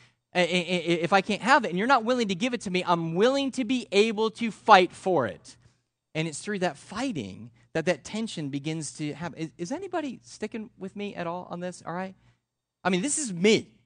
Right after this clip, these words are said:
through and through. And don't you dare say, "That's right, that's you." All right, don't say that. All right? I know. I know it's me. All right? And so, so this is, this is kind of the way that we're working. So he, he, he, he, he, he, he gives that example.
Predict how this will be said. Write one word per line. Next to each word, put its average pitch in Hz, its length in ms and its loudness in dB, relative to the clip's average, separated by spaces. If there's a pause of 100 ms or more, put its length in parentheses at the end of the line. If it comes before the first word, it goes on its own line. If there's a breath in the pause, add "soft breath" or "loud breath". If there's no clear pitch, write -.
(600)
through 214 180 6
and 165 100 2
through. 123 280 0
And 143 100 -4
don't 214 220 0
you 190 100 -6
dare 190 240 2
say, 139 160 -4
"That's 139 240 2
right, 220 180 8
that's 185 240 2
you." 165 200 4
All 151 100 0
right, 151 140 6
don't 202 180 2
say 190 200 4
that. 113 280 -2 (100)
All 151 120 2
right? 156 260 4
I 165 140 2
know. 202 380 8 (520)
I 160 140 4
know 196 180 8
it's 180 160 0
me. 151 220 -2 (160)
All 131 80 -2
right? 156 320 0 (640)
And 185 80 0
so, 214 220 4
so 208 160 2
this 196 300 -2
is, 220 160 -10
this 208 200 -8
is 233 160 -8
kind 226 220 0
of 214 80 -4
the 208 60 2
way 202 340 2 (220 loud breath)
that 185 80 2
we're 190 160 4
working. 202 260 2
So 180 180 -2
he, 180 180 -4
he, 180 280 -2
he, 175 240 -2
he, 170 380 -2
he, 160 480 -6
he, 170 220 -6
he 160 100 -10
gives 185 240 -2
that 180 160 2
example. 160 580 -4